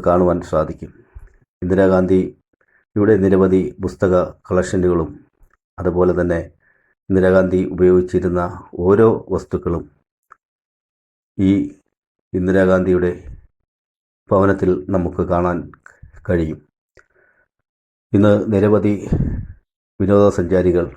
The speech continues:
ഈ കാഴ്ചകൾ കാണാൻ ഇവിടെ എത്തിച്ചേരുന്നുണ്ട്. തികച്ചും ഈ കാഴ്ചകൾ കാണുന്നത്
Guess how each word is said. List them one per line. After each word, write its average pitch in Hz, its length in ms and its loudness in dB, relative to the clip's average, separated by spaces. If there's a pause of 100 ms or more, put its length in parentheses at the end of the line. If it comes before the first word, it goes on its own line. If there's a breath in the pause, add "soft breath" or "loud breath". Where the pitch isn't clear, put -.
(200)
ഈ - 20 0 (100)
കാഴ്ചകൾ 92 360 2 (100)
കാണാൻ 87 220 0 (120)
ഇവിടെ 87 220 -2 (200)
എത്തിച്ചേരുന്നുണ്ട്. 82 680 -6 (1300)
തികച്ചും 113 340 2 (120)
ഈ - 20 0 (100)
കാഴ്ചകൾ 101 380 2 (100)
കാണുന്നത് 90 520 2